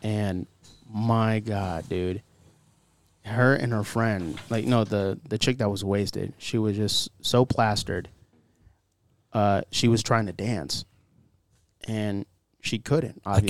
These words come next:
Speaker 2: can only ima-, I can only imagine what that would look like.
Speaker 1: So her friend has, also has a drink in her hand, and I don't, I don't think she's just, she, I don't, she, I, I know she's had a couple of drinks,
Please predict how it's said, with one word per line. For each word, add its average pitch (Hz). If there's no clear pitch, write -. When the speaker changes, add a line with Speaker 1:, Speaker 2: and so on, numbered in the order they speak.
Speaker 2:
can -
only 104
ima-, 104
I 120
can -
only 107
imagine 95
what 87
that 85
would 82
look 82
like. 82
Speaker 1:
So -
her 117
friend 160
has, 120
also 123
has 107
a 110
drink 104
in 95
her 85
hand, -
and 117
I -
don't, 143
I 127
don't 160
think 117
she's 104
just, -
she, 160
I 160
don't, 160
she, -
I, 131
I 151
know 180
she's 135
had 139
a 113
couple 113
of 107
drinks, 120